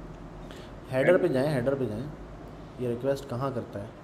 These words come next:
Speaker 1: ये रिक्वेस्ट कर रहा है
Speaker 2: हेडर पे ही है।
Speaker 1: sign up login without database। ये किसी और का server है जिस पे ये आप request भेज रहे हैं, ठीक है?
Speaker 2: नहीं, ये सर,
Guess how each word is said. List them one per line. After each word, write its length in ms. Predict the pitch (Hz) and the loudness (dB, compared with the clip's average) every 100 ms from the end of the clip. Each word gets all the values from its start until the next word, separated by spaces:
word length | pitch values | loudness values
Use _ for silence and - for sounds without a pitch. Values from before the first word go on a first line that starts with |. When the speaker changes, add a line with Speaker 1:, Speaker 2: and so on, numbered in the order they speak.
| - - - - - 131 | -16 -16 -14 -14 -10 2
Speaker 1:
ये 100 | 156 | 4
रिक्वेस्ट 400 | 156 175 190 - | 8 8 8 6
कर 120 | 170 | 6
रहा 160 | 180 208 | 8 10
है 280 | 208 202 | 10 8
Speaker 2:
हेडर 180 | - 139 | 6 2
पे 180 | 175 165 | 0 2
ही 60 | 147 | 6
है। 280 | 147 170 | 6 8
Speaker 1:
sign 100 | 185 | 6
up 180 | 185 185 143 | 6 6 10
login 520 | 143 147 170 175 175 170 - - 120 120 | 12 12 6 4 2 0 -8 -12 -8 -2
without 480 | 131 139 151 151 123 | 4 8 10 8 4
database। 460 | 123 127 120 117 - - - - - - - - - - - - - - - - - - - - - - - 120 | 4 6 4 2 -2 -10 -12 -14 -14 -16 -16 -16 -16 -14 -14 -14 -14 -16 -14 -14 -14 -14 -14 -14 -14 -16 -12 -4
ये 120 | 139 | -4
किसी 300 | 139 139 151 | -2 4 12
और 220 | 147 160 | 12 12
का 60 | 151 | 8
server 360 | 139 120 139 | 6 6 6
है 180 | 160 151 | 6 2
जिस 160 | 123 - | -2 0
पे 140 | 139 | 2
ये 100 | 135 | 6
आप 160 | 127 123 | 6 6
request 360 | 120 120 120 | 2 2 2
भेज 180 | 113 98 | 0 -4
रहे 100 | 95 | -4
हैं, 120 | 101 - - - - - - - - - | -8 -10 -14 -14 -14 -14 -14 -14 -14 -14
ठीक 140 | - 127 | -10 0
है? 60 | |
Speaker 2:
नहीं, 840 | 160 160 - - - - - - 156 | 2 2 -4 -12 -14 -14 -14 -6 2
ये 120 | 180 | 2
सर, 140 | - | 2